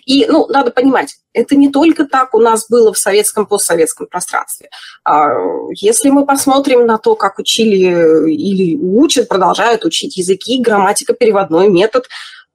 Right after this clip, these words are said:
присутствовал и присутствует много где. Я, например, очень часто от французов слышала, что вот у них тоже очень сильна до сих пор вот эта гра-, грамматика переводная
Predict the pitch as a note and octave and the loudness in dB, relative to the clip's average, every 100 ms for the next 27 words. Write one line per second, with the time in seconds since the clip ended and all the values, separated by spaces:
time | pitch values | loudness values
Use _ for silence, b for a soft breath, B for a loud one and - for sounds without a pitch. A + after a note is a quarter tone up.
0 | - A3+ - G#3+ C4+ - A#3+ B3+ - - | -2 0 2 0 0 0 2 2 0 -2
1 | C#4 C#4 F#3+ F3+ - - G3+ A#3+ - - | 0 0 0 -2 -4 -4 2 2 0 -4
2 | A3 B3 G#3+ E3 A3+ A#3 A#3 D#4+ C4 D#3 | 0 2 2 0 -2 -2 0 2 2 -2
3 | - D#3+ B3 D4 C#4+ A3 A#3 G#3 - F#3+ | -4 -4 0 2 2 0 2 2 0 -4
4 | G3+ G#3 - G3+ B B B _ F#3 - | -2 -4 -2 -6 B B B _ -6 -2
5 | G#3 A3 - D#4+ G3 - - G3+ D#3+ - | -2 0 2 4 2 -2 0 0 2 0
6 | C#3+ - - D#3+ D3+ F3+ F3+ - D4 F3+ | 0 -2 0 0 0 -2 -4 0 0 2
7 | F3+ F3+ E3 D#3 - G3+ G#3 G3+ E3 D#3 | 0 0 -2 -2 0 2 2 2 0 0
8 | E3 - E3+ _ A3+ F#3+ D#3+ D3+ D#3+ E3+ | -4 -6 -8 _ 0 2 0 -2 -4 -2
9 | F#3 D#3+ G3 F#3 F3 - - F#3 E3+ E3+ | -2 -2 -2 -2 -4 -10 -6 -2 -2 0
10 | F#3 D#3+ - | 0 -2 -4